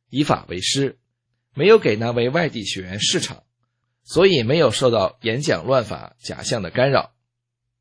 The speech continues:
明慧编辑部刊登了演讲乱法的文章后，A 市很多同修也意识到学人不学法的危害，远离了外地学员的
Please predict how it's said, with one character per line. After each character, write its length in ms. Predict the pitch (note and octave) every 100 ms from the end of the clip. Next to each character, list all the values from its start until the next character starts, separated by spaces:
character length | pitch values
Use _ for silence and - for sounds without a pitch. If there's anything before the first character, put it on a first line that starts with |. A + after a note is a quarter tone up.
| -
明 200 | C#3 F#3+
慧 240 | A3 D3+
编 220 | B2 E3+
辑 140 | F3 F#3+
部 260 | F3+ A2+
刊 260 | - C#3+ C#3+
登 140 | D3
了 280 | C#3 G2 - _ -
演 240 | A#2+ E3+
讲 280 | F3 F#2 G#2
乱 200 | C#3+ A2+
法 180 | - -
的 140 | D#2+
文 160 | - F#2+
章 220 | C3 C#3+
后， 320 | F3 A2+ _ _ _ _ _ -
A 160 | G#2+ G3
市 260 | - D3
很 220 | - D#2+
多 220 | D#2 B2+ C#3
同 160 | A2
修 400 | - B2 B2 -
也 220 | A2 G#2+ G2+
意 180 | D#3+
识 160 | D#3 C#3+
到 320 | C3 G#2+ - _
学 240 | - A2
人 220 | A#2 A2+ A#2+
不 160 | B2+
学 180 | - B2
法 160 | - -
的 100 | -
危 140 | A#2+ C#3
害， 240 | C#3+ - _ _ _ _ _ _ _ _
远 240 | A2 A2 A2
离 140 | B2+
了 240 | D#3+ A2
外 160 | C3+ B2
地 180 | A2 F#2
学 200 | - G#2+
员 120 | A2
的 180 | G#2+